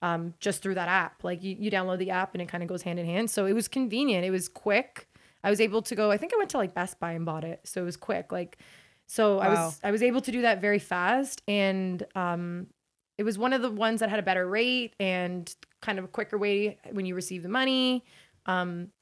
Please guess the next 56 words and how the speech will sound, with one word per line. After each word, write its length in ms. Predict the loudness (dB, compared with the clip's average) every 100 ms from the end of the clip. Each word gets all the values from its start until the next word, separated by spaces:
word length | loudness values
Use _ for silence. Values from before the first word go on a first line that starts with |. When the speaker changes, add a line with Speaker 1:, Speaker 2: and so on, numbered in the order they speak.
| _
Speaker 1:
and 120 | -2
it 20 |
was 100 | 2 2
also 220 | 2 0
convenience. 440 | 0 0 0 0
At 80 | 0
that 160 | 0 2
point, 140 | 2
I 40 |
was 80 | 2
just 140 | 0 -2
wanting 220 | 0 0
convenience. 520 | 0 0 0 -2 -4
I 60 | -4
was 80 |
like, 140 | -2 -4
"What 220 | -2 2
is 160 | 2 2
gonna 160 | -2
be 80 | -2
easy 140 | -2 4
Speaker 2:
Quick, 220 | 4 4
Speaker 1:
for 100 | 0
me 200 | 2 2
Speaker 2:
easy. 260 | 2 2 4
Speaker 1:
and 200 | 4 2
my 120 | 0
Speaker 2:
Yeah, 160 | 2 2
Speaker 1:
clients?" 280 | 2 0
Right? 80 | -4
Speaker 2:
exactly. 680 | -4 -2 -2 -2 -4 -8 -8 -16 -20 -18
Speaker 1:
So 440 | -4 4 4 4 -2 _ -20 _ _
Speaker 2:
So 160 | -2 2
you're 60 | 4
all 80 |
set 180 | 4 6
Speaker 1:
yeah, 140 | 6 4
Speaker 2:
up 120 | 2
in 100 | 0
Speaker 1:
so 80 | 4
Speaker 2:
your 80 | 4
Speaker 1:
I'm 60 |
all 60 | 6
set 100 | 4
Speaker 2:
apartment. 220 | 6 4
Speaker 1:
up. 120 | 4
I 60 | 2
had 120 | 0
an 60 | 0
app 300 | 2 2 2
for, 100 | 0
like, 120 | 0
my 100 | -2 0
booking 340 | 0 2 -2
schedule, 960 | 2 4 4 4 4 6 6 6 2 -2
and 460 | 0 4 4 4